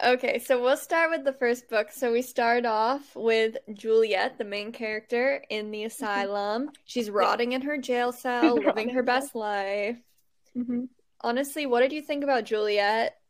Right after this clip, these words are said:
Speaker 1: uh, in the first book, at least, when you met her?
Speaker 2: I thought she was, like, a crybaby, honestly. <laughs>
Speaker 1: Yeah.
Speaker 2: And, like, very, like, shy and kept to herself, obviously, though, 'cause she's in,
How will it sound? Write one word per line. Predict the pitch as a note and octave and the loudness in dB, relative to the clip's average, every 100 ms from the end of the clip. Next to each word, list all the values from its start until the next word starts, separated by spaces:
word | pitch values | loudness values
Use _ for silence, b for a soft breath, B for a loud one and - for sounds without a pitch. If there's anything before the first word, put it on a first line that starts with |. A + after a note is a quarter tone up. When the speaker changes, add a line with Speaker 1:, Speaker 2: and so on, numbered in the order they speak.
| G#3+ | -2
Speaker 1:
uh, | G#3 G3+ | 0 0
in | - | -2
the | A3 | -6
first | - G#3 A3+ - | -2 -2 -2 -6
book, | - | -4
at | - | -4
least, | A#2+ C3 A#3 - | -4 -6 -8 -10
when | G#3+ G3+ | -12 -12
you | |
met | G3 - A#3 | -12 -12 -10
her? | C4 C4+ C4+ _ _ _ _ _ _ _ _ _ | -8 -8 -10 _ _ _ _ _ _ _ _ _
Speaker 2:
I | B3 D#4 | 8 8
thought | A4 G#4+ | 6 4
she | E4 | 2
was, | C#4 | 6
like, | C#4 C4+ _ _ _ - | 6 4 _ _ _ 2
a | C4+ | 2
crybaby, | - A3 G3 G3+ A3 A#3+ C4 C4+ - | 2 2 2 2 0 0 -4 -4 -2
honestly. | C4+ D#4 D4 G4+ | -2 0 0 0
<laughs> | - | 0
Speaker 1:
Yeah. | A3+ F#3 G3 G#3 A3 A3+ C#4+ | 2 2 2 2 2 6 6
Speaker 2:
And, | C#4+ C4 | 6 6
like, | C#4 C4+ B3+ | 6 4 4
very, | B3 B3+ C4 D4 D4+ D4+ D4 - | 8 10 8 4 -4 -4 -2 -2
like, | C#4+ - - _ _ | -2 -4 -20 _ _
shy | C4 A#3 A3 A3 G#3 F#3+ F3+ - A3 | -4 -2 0 -2 -2 -2 -2 -2 -4
and | A3 A3 A3 A3 - - | -2 -2 -4 -6 -14 -4
kept | C#4 - | -4 0
to | D#4 | 0
herself, | C#4+ D4+ - A#3+ A3+ A3+ | 2 0 0 2 4 2
obviously, | A3 A#3 A3+ A3 | 2 0 0 0
though, | G3+ | 0
'cause | G#3 A3+ | -2 -10
she's | A3+ A3 | -12 -10
in, | G#3 F#3 | -14 -16